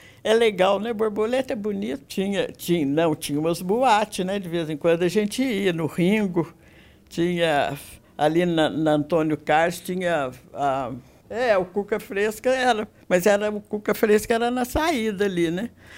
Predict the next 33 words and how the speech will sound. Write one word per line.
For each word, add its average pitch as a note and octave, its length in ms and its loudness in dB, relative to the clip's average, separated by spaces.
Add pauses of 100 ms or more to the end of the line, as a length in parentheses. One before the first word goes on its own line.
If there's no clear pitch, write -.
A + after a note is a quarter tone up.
(120)
Eu G3 100 6
até B3+ 220 4
comprei A3 340 2
um G3 100 2
Vox G#3 640 2 (240)
pra F#3 220 4
mim, A3 260 0
ia G3+ 260 2
de F3+ 140 0
Vox F#3 540 0
no E3+ 160 -6
Cuca, - 400 -4 (640)
pra, F3+ 120 -2
pra, C3+ 220 -4
pra, G2 240 -14
pra, C#3 380 -2
pra - 220 -4
passear, F3 680 0
né? G#3 160 -4
Mas, F#3 400 -2
pra G3+ 220 -6
ter... G3 200 -2 (440)
mas F3+ 160 0
depois F#3+ 420 2
eu A3+ 80 2
larguei A3+ 400 2
mão, F#3+ 260 -2
porque E3+ 400 -6 (540)
começou F3 460 2
a D#3+ 40 2
ter F3 160 0
muito D#3+ 280 -2
carro A#3+ 520 0